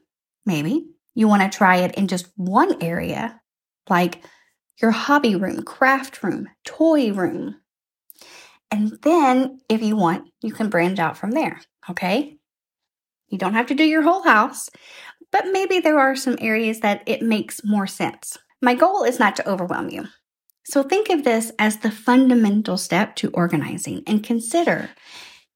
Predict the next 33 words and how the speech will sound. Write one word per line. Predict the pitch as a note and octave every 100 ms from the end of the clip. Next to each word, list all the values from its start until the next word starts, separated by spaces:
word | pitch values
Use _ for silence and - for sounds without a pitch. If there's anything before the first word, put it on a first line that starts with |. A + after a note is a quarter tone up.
| _ _
that | - -
everything | C4 D4 G4 F4 D#4+
in | D4
your | C4+
house | A#3+ F#3+ E3+
can | - - D4 E4 G3+ A3 A3 A3
be | A#3+ B3
subcategorized | A#3 B3 A#3+ - A#3 A#3+ G#3 F3+ E3+ F#3 -
in | G#3+ G3+
some | G3 E3 D#3+
way. | A3 - - _ _ _ _ _ _ _ _ _ _ - - - -
Okay, | G#3+ G#3+ - _ _ -
so | C#4
let's | C4+ G4 -
think | C#4 C#4
about | A3+ A3
those | G#3+ G3
very | - - G#3+ A#3+
specific | B3+ - A3+ G#3 G#3+ G#3
rooms | F#3+ F#3+ -
in | A3 G3+
your | F#3+
house | F#3+ E3+ E3+ -
that | F3 G3+
would | A3 -
fall | A3+ A3+ -
into | G#3 G#3+ A3 G3+ F3+
the | G3+ F#3
long | F#3 F#3+ G3+ F#3+ F#3 F#3
line | F3+ F#3+ F#3 E3 E3+ -
of | F3+ D3+ -
micro | D3 E3 G2 F3
spaces. | - - G3+ - - -